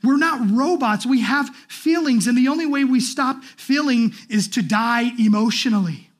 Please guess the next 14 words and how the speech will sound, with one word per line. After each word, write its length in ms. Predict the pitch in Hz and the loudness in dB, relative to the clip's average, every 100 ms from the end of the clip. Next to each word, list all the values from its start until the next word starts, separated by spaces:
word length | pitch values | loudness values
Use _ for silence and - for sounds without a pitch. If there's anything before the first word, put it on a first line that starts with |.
| _ _ _ _ _ _ _ _ | _ _ _ _ _ _ _ _
You 60 | 220 | -2
know, 80 | 220 | 0
I, 320 | 226 226 220 | -2 -2 -2
someone 280 | 202 285 262 | 0 0 0
shared 200 | - 269 | 0 -2
a 80 | 214 | -2
testimony 520 | 262 247 269 247 233 | -2 -2 -2 0 2
not 180 | 220 247 | 0 -2
that 160 | 220 | -4
long 180 | 220 226 | 0 0
ago 300 | 214 220 208 - - | 0 0 -2 -4 -8
concerning 640 | 254 202 262 254 240 208 - - | -4 -2 0 0 2 0 -4 -10
a 80 | |
couple 640 | 208 - 302 - 247 214 | -8 -4 -6 -2 -2 -2